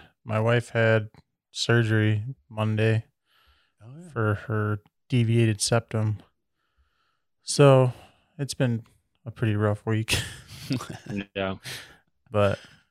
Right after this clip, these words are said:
Speaker 1: I mean, it hasn't, it hasn't. Uh, my in-laws took them a lot, so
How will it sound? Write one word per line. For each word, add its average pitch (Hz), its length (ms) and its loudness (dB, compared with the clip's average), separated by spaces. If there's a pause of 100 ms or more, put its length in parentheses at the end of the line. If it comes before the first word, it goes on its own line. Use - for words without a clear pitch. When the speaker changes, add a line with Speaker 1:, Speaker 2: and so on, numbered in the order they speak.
(280)
Speaker 1:
I 127 120 2
mean, 131 160 6
it 123 60 8
hasn't, 120 300 8
it 104 60 4
hasn't. 107 400 0 (240)
Uh, 101 220 0
my 104 180 2
in-laws 104 420 0
took - 300 -6
them 104 160 -2
a 101 100 -2
lot, 104 360 0 (100)
so 101 380 -8